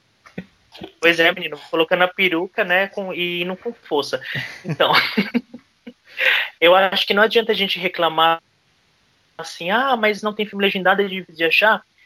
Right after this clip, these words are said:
É, mas se as pessoas não procuram, porque de fato, quando eu vou nessas sessões de filme legendado, tem eu e mais três, quatro pessoas na sala. Gente, então assim, realmente assim, tudo bem,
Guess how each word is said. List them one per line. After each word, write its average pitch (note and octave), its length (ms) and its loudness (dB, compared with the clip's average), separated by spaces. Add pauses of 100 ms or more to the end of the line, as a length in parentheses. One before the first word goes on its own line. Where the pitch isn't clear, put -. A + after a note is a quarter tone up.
É, E3+ 720 6
mas G3 240 2
se - 80 2
as A3 100 -2
pessoas A#3 280 2
não B3 160 0 (140)
procuram, C4+ 440 0
porque G#3 220 -2
de A#3+ 120 0
fato, - 300 0
quando F#3+ 180 -6
eu G3 60 0
vou G3+ 80 -4
nessas G3 240 -6
sessões E3+ 240 -4
de D#3 80 -6
filme E3 160 0
legendado, E3+ 400 0
tem G3+ 300 2
eu A3 160 8
e B3+ 40 4
mais B3 220 2
três, A#3+ 220 2
quatro B3 220 -4
pessoas A3+ 400 0
na F#3+ 60 -4
sala. E3+ 360 0 (320)
Gente, F#3+ 680 -2 (140)
então G#3+ 160 0
assim, G#3+ 260 -2
realmente A3 440 2
assim, E3+ 280 -8 (300)
tudo A3+ 280 -6
bem, G3+ 280 2